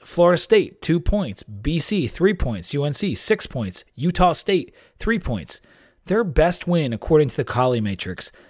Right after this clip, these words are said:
is four and four Utah State. So, yes, they did just crush N C State, and it was their best game. It was their quarterback's best game of his career, according to the Q B R.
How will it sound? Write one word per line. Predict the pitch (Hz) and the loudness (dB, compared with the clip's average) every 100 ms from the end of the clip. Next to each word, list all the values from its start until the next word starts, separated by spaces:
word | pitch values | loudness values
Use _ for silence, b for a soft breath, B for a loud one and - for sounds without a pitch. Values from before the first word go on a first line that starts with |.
| b | b
is | 139 123 | -2 -2
four | - 165 170 160 | 2 4 6 4
and | 131 | 2
four | - 143 127 110 | 2 4 4 2
Utah | 107 117 - 101 87 | -2 -2 0 -2 -4
State. | - 85 65 _ _ b b b b b b | -8 -10 -14 _ _ b b b b b b
So, | - - 135 127 117 110 b b b _ _ | -6 0 2 4 4 0 b b b _ _
yes, | - 135 110 - - | -2 2 2 0 0
they | 139 131 | 0 0
did | - 160 160 117 | 0 2 2 2
just | 135 120 - - _ _ | 0 0 -2 -10 _ _
crush | - - 156 123 - - 131 | -6 2 2 2 -6 -6 -4
N | 123 | -2
C | 113 107 | -2 -4
State, | - 85 69 - - | -6 -10 -14 -16 -8
and | 120 | -4
it | 127 127 | -2 4
was | 131 113 | 4 4
their | 131 123 | 4 4
best | 98 135 - | 4 0 0
game. | - 110 85 | -4 -6 -4
It | 135 | -2
was | 123 127 117 | 2 2 2
their | 139 | -2
quarterback's | - - 233 190 117 98 - - | -4 2 4 4 -2 -8 -12 -6
best | 123 113 - | -4 -4 -6
game | 110 104 107 b b b | -4 -4 -6 b b b
of | 143 | 0
his | - 160 | 2 0
career, | - 139 127 185 107 76 b b b 120 | 0 0 2 2 2 -4 b b b -6
according | - 160 143 | 4 4 4
to | 117 | -2
the | 123 | -2
Q | - 127 | 0 2
B | 120 | 4
R. | 131 117 | 4 2